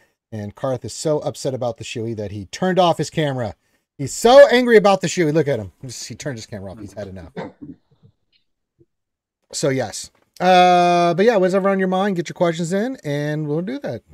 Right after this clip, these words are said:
Hello to everybody in Twitch, and hello to everybody in the YouTube.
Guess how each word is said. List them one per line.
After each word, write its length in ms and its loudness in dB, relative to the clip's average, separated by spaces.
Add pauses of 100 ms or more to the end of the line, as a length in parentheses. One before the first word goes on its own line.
(380)
Hello 220 0
to 60 0
everybody 500 -2
in 160 -8
Twitch, 340 -4
and 120 -8
hello 220 -2
to 80 -4
everybody 540 -4
in 380 -10 (640)
the 140 -12
YouTube. 540 -16